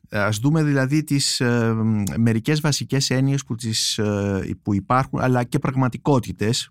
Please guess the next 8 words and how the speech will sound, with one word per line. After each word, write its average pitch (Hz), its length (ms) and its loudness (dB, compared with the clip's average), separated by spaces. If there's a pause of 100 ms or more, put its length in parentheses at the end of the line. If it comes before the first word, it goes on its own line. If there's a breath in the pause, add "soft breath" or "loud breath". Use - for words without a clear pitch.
(140)
που 110 180 -2
ήδη 120 240 2
υπάρχουν 117 680 2
στον 107 180 -2
τίτλο 127 280 0
του 98 100 -2
βιβλίου 92 420 0
σου. 117 220 -4